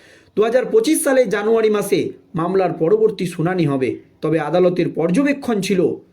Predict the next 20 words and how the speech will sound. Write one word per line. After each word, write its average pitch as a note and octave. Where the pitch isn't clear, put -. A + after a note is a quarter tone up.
শুধুমাত্র B3
ধর্মের F3
ভিত্তিতে E3
কারো E3
সংরক্ষণ F3
পাওয়া D3+
উচিত C#3+
নয়। C#3
সুপ্রিম C4+
কোর্ট B3+
পরিষ্কার A#3+
জানিয়ে F3+
দিয়েছিল D3
যে F#3
ধর্মের B3
ভিত্তিতে A3
কারো C#4
সংরক্ষণ A3
পাওয়া E3+
উচিত D#3+